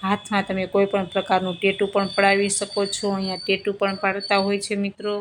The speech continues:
અને પછી અમારો વીડિયો ગમ્યો હોય તો લાઈક, શેર અને સબસ્ક્રાઈબ કરજો. અને તમે પણ વીડિયો જોતા જોતા આનંદ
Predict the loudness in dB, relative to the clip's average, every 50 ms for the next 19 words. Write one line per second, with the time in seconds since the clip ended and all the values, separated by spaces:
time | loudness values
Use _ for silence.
0 | -8 -12 _ _ _ _ _ _ _ _ -20 -20 _ _ _ -12 -8 -6 -6 -4
1 | -4 -6 -6 -6 -6 -6 -6 -4 -4 -2 -2 -2 -2 -4 -4 -4 -6 -6 -6 -4
2 | -4 -4 -4 -2 -2 -2 -2 -2 -4 -4 -4 -4 -6 -6 -6 -6 -8 -8 -10 -8
3 | -6 -4 -2 0 0 0 0 0 -2 -2 -4 -4 -4 -4 -4 -2 -2 -2 -4 -4
4 | -2 -2 -2 -2 0 0 2 2 2 0 0 -2 -4 -6 _ _ _ _ -4 0
5 | 0 2 2 0 -2 -4 -4 -2 -2 0 0 -2 -2 -2 -4 -6 -6 -4 -4 -4
6 | -2 -2 -2 -4 -4 -6 -6 -6 -4 -4 -2 -4 -2 -2 -2 -2 -2 -2 -4 -6
7 | -6 -2 -2 -2 -2 -2 -6 -6 -2 2 2 4 4 2 0 -2 -6 -14 -20 -20
8 | -20 -20 -16 -16 -14 -14 -16 -18 -18 -20 -20 -18 -16 -16 -6 0 2 4 4 4
9 | 4 4 4 4 4